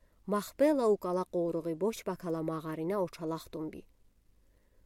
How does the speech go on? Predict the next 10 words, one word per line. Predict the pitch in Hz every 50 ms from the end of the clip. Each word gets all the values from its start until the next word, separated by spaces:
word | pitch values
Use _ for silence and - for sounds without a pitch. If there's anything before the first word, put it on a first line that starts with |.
| _ _ -
Մամրնի | 180 208 269 294 269 254 240 226 220 214 202
մախլուղ | 202 202 185 - - 226 247 240 262
ու | 233 -
կալա | 208 202 202 196
գանու | 180 185 185 185 196 - -
իշա | 196 - - 233 247
բակալա | 233 214 190 - 190 185 185 175
մե | 165 180 214
կորողա | - 196 190 180 175 170 170 175 190 196
կամաղարինա, | - 185 175 170 165 156 165 165 160 160 160 165 175 185